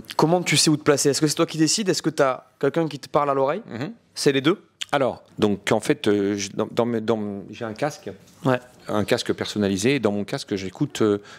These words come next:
Speaker 2: les commentaires de Sky,
Speaker 1: Ouais.
Speaker 2: Angleterre. Avant, j'écoutais Canal Plus, mais pour plein de raisons, j'écoute plus Canal Plus,
Speaker 1: Ouais.
Speaker 2: pour des raisons techniques, euh, bien que j'aime, j'adore Julien. Euh, donc, euh, voilà, donc j'écoute Sky Angleterre.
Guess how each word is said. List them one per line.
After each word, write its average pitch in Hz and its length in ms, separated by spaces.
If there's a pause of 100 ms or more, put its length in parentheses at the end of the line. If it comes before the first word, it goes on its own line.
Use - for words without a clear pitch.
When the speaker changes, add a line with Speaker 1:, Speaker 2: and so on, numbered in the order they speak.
Speaker 2:
les 107 140
commentaires 113 420
de 110 80
Sky, 185 400 (340)
Speaker 1:
Ouais. 123 140
Speaker 2:
Angleterre. 110 480 (280)
Avant, 117 200
j'écoutais 110 400
Canal 104 300
Plus, 156 340
mais 110 80
pour 104 180
plein 107 140
de 98 60
raisons, 104 280
j'écoute 95 300
plus - 140
Canal 95 240
Plus, - 260 (140)
Speaker 1:
Ouais. 120 100 (320)
Speaker 2:
pour 107 100
des 98 80
raisons 95 240
techniques, 107 440 (260)
euh, 92 480
bien 92 220
que - 40
j'aime, 80 240
j'adore 85 280
Julien. 87 280 (460)
Euh, 104 300
donc, 110 340
euh, 101 160
voilà, 104 240
donc 117 160
j'écoute 101 300
Sky - 140
Angleterre. 110 520